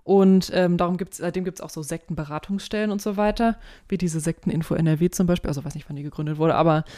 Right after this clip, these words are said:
solche Beratungsstellen halt. Und ich glaube, dass, ja, dass das eben, ne, damit reinspielt, dass man das halt, ähm, von Anfang an sozusagen auch diffamiert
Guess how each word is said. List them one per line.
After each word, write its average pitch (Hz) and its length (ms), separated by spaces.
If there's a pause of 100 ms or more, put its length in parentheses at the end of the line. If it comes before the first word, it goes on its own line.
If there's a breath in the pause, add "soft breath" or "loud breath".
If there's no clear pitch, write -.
(200 loud breath)
solche 170 200
Beratungsstellen 220 680
halt. 226 240 (300 loud breath)
Und 190 160
ich - 100
glaube, 185 400
dass, - 580 (720 soft breath)
ja, 156 240 (300)
dass 175 100
das 180 140
eben, 175 500
ne, 208 140
damit 196 240
reinspielt, 180 420
dass 156 140
man 156 100
das 160 140
halt, 151 300 (800 soft breath)
ähm, 151 640 (680)
von - 180
Anfang 165 320
an 165 100
sozusagen 160 400
auch 160 120
diffamiert 180 600